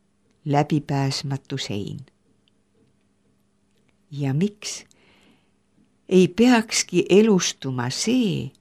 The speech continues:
kelle nii ahtaks muutunud maailmale on korraga kingitud tagasi tükk avarust,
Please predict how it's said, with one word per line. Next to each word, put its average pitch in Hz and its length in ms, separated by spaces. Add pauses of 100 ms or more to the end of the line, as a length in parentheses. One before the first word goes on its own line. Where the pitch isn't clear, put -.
(1080)
kelle 131 380
nii 240 520
ahtaks - 840
muutunud 147 800
maailmale 165 1160 (1120)
on 139 260 (100)
korraga 190 560
kingitud 151 720 (160)
tagasi 156 680 (800)
tükk - 480 (180)
avarust, 160 920